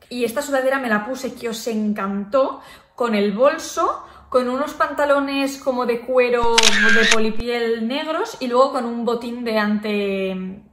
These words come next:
de color marrón y os encantó. Bueno, pues la sudadera, como veis, eh, queda súper bien. Me tapa todo el culo, o sea que es bastante grandota. Y yo ya, como os he dicho antes, esta sudadera le doy un diez.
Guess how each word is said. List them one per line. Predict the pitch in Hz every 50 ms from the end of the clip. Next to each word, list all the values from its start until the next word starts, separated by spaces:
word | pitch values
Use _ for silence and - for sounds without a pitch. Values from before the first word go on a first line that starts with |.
| _ _ _ -
de | 202 220 214
color | 226 214 208 202 202
marrón | 208 202 196 - 208 220 262 277 - -
y | 262 240 - -
os | 269 269 - -
encantó. | 254 240 240 233 220 226 214 220 220 208 214 220 214 208
Bueno, | - 262 233 196 180 190
pues | - 269 269 269 - -
la | 254 247 240 240 233
sudadera, | 240 - 254 233 233 240 277 320 320 320 320
como | 277 226 226 220
veis, | 220 226 254 311 339 330 - - - -
eh, | 240 233 220 220 214 214 208 208 208 208 - - - -
queda | 233 233 233 254 247 -
súper | - - - - 240 226 220 220 214 202 202
bien. | 214 220 254 294 403 - - - - - -
Me | 233 226
tapa | 233 226 214 214
todo | 214 220 226 226
el | 226 220
culo, | 226 240 247 269 311 339
o | 320
sea | 320 - 220 208
que | 208
es | 208 208
bastante | 214 214 - 226 214 214 208 220 214 214 214 208 208 208 208
grandota. | 196 202 196 196 196 196 196 214 240 240 339 359 415 370 - - _ _ _
Y | - 262 277 277 285 294 285 254 214
yo | 220 214 214 220
ya, | 214 214 208 202 208 208
como | 220 214 202
os | 196 -
he | 214
dicho | 214 214 214 214 - 208
antes, | 202 202 202 208 233 233 233 233
esta | 220 214 208
sudadera | 202 208 208 190 190 190 202 202 202
le | 196
doy | 185 196 202 208 208 -
un | 233 240 262 269 269 - - - - -
diez. | - 202 - 214 214 226 202 196 - - - - -